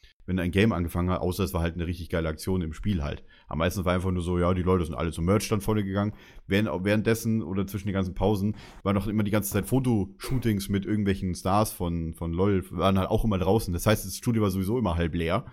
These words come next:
weil die anderen alle draußen standen und Fotos gemacht haben. Also das fand ich irgendwie nicht so,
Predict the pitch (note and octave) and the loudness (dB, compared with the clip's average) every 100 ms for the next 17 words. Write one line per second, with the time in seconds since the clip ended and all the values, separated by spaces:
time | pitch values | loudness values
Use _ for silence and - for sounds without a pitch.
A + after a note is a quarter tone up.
0 | _ G2 F2+ G2+ F#2+ F2+ F2 G2+ A2+ G2+ | _ 0 2 2 2 0 0 0 0 -2
1 | G#2 F#2 F2+ B2+ F#2 - E2 E2 E2+ E2+ | -2 -2 -2 -2 -4 -4 -6 -4 -6 -4
2 | A2+ - _ _ _ - _ _ F#2+ F#2 | -6 -10 _ _ _ -20 _ _ -4 -2
3 | F2 F#2 - A2 G#2+ G#2+ G#2+ G2+ A2 G2+ | 0 -2 -2 -2 0 0 -2 -2 -2 -4
4 | - | -6